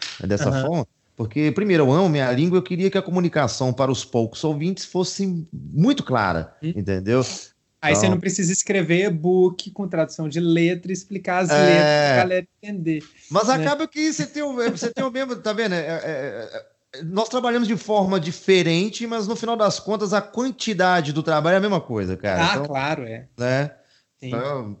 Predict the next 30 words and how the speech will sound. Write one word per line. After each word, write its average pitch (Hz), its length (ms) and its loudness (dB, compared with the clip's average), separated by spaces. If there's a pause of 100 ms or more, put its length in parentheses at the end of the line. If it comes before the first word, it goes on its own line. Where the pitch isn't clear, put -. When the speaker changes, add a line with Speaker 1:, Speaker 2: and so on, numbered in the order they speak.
Speaker 1:
é, 101 60 -12
é, 80 600 -16
não 135 120 -12
tem 190 180 -2
jeito, 117 220 -4
tem 147 80 -6
como 160 180 -6
escapar 135 400 -4
disso - 180 -12
não. 90 300 -8
Então 269 160 -2
é 370 80 -4
isso, 214 240 0
cara, 113 140 -2
sobre 151 260 2
letra 151 300 4
é - 20 4
assim 156 260 0
que 131 120 -4
faz 117 260 0
as 104 140 -4
coisas. 139 100 -6
Speaker 2:
Maravilhoso, 147 720 -4 (260)
maravilhoso. 127 840 -10 (520)
É, 135 440 0
Thiago, 170 320 0
algum 156 200 -2
comentário 165 640 -6 (840)
sobre 139 360 -4
isso? - 420 -6